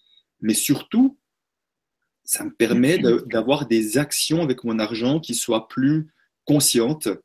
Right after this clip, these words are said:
et qui soient plus au service de l'ensemble. Et quand je dis de l'ensemble, je m'inclus avec. Aussi longtemps que je suis dans mes peurs, qu'est-ce que j'allais faire ?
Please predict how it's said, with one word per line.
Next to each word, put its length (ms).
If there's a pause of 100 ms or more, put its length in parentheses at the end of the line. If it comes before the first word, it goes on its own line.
(460)
et 100
qui 140
soient 220
plus 380 (240)
au 100
service 560
de 100
l'ensemble. 640
Et 100
quand 120
je 60
dis 40
de 80
l'ensemble, 480
je 120
m'inclus 540
avec. 460 (520)
Aussi 300
longtemps 260
que 80
je 20
suis 80
dans 80
mes 140
peurs, 520
qu'est-ce 220
que 80
j'allais 240
faire ? 340